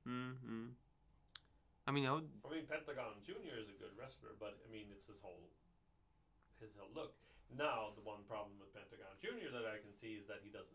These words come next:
Speaker 2: really speak English.
Speaker 1: Yeah, and, yeah. His
Speaker 2: And that can be difficult to,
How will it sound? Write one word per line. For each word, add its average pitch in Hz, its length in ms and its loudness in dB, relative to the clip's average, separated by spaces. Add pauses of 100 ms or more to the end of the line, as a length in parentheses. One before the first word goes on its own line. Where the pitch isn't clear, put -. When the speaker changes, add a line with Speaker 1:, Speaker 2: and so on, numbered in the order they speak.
Speaker 2:
really 98 160 -12
speak 101 320 -18
English. - 640 -6 (260)
Speaker 1:
Yeah, 107 240 2 (240)
and, 98 240 -2
yeah. 90 160 -8 (480)
His 101 240 -4
Speaker 2:
And 135 140 0
that 127 100 0
can 123 80 -6
be 120 140 -2
difficult 110 480 -6 (260)
to, 101 60 -6